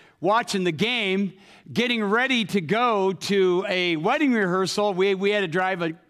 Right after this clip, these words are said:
quite a distance to get to. And so basically one foot in the house, one foot out the door,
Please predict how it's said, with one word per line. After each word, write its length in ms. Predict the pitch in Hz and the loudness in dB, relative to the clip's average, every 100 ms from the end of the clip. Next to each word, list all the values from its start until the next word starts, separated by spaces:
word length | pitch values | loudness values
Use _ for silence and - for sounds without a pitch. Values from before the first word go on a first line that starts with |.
| _ | _
quite 180 | 202 180 | -2 -2
a 100 | 151 | 0
distance 400 | 233 226 185 - | -2 -2 -6 -6
to 120 | 185 | -4
get 240 | 185 254 - | -2 -4 -4
to. 340 | 180 170 156 - - - - - | -4 -4 -6 -12 -20 -20 -20 -6
And 260 | 190 190 | -4 -4
so 420 | - 202 196 190 220 | -2 0 0 -2 -6
basically 520 | 156 277 - 247 220 202 | -2 -2 0 0 0 0
one 240 | 220 240 | -2 -2
foot 340 | - 233 240 240 _ | -2 -2 -2 -6 _
in 180 | 196 226 | -2 0
the 60 | 214 | 0
house, 320 | 208 220 202 | 0 0 -2
one 220 | 190 233 | -2 -2
foot 180 | - 226 | 0 0
out 220 | 220 214 | 0 -2
the 60 | 202 | -2
door, 440 | 175 214 214 202 | 0 2 2 -2